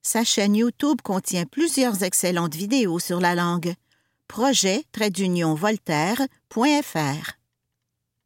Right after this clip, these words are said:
De bons outils. Un super correcteur. Antidote Plus est un logiciel québécois qui remplace grammaire, dictionnaire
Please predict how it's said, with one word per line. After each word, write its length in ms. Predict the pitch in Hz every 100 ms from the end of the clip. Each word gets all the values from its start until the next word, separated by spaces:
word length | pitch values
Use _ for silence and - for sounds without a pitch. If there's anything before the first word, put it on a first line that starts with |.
| _ _ _ _ _ _ _ _ -
De 180 | 269 330
bons 320 | 370 392 254
outils. 420 | 233 - 196 180 _ _ _ _ _ _ _ _ _ _ _ -
Un 140 | 220 220
super 480 | - 359 370 359
correcteur. 800 | - 202 185 - 180 156 156 - - _ _ _ _ _ _ _ -
Antidote 600 | 320 - 294 233 - -
Plus 420 | - 254 - - - _ -
est 180 | 220 220
un 80 | 277
logiciel 600 | 339 330 262 - 240 214
québécois 560 | 277 247 233 - 294
qui 180 | 294 214
remplace 640 | 190 185 - 175 185 - 151 -
grammaire, 640 | 180 220 208 180 196 240 - _
dictionnaire 680 | 220 285 - 196 170 175 175